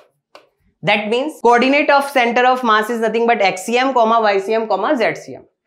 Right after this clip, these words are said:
So if this is, for such is the case, how do we give X C M, X coordinate of center of mass? So basically, if you have to get the x coordinate of center of mass,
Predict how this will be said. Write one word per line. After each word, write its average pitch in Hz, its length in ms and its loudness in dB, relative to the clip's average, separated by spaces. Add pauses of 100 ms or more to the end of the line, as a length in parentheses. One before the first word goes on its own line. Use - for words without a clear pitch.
(300)
So 269 460 -2 (500)
if 302 320 -2 (260)
this 240 260 0
is, 302 240 0
for 254 160 2
such 269 300 -2
is 262 120 -4
the 254 120 -2
case, 208 420 -2
how 240 220 4
do 277 80 -2
we 277 160 0
give 262 260 -2
X 208 260 -4
C 196 140 -2
M, 156 160 -2
X 254 320 0
coordinate 226 520 0
of 220 120 0
center 180 360 -4
of 165 280 -4
mass? 120 300 -14 (260)
So 277 180 -2
basically, 269 720 0
if 254 200 -2
you 269 100 0
have 262 280 0
to 269 100 0
get 233 300 0 (300)
the 233 300 0
x 220 220 0
coordinate 254 380 2
of 262 120 2
center 226 360 0
of 226 200 -2
mass, 175 220 -2